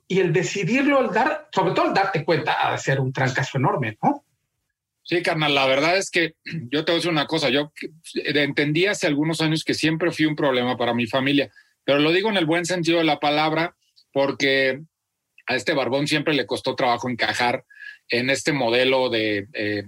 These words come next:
Speaker 2: les decía, el éxito escolar es el éxito profesional, o sea, y entonces yo siempre,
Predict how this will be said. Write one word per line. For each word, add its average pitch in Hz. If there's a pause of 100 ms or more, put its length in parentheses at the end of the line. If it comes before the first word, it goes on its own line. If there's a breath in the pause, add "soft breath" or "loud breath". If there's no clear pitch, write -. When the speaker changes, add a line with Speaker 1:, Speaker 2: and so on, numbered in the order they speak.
(120)
Speaker 2:
les 110
decía, 123
el 120
éxito 120
escolar 117
es 113
el 110
éxito 110
profesional, 135
o 113
sea, 127 (300 loud breath)
y 131
entonces 156
yo 180
siempre, 165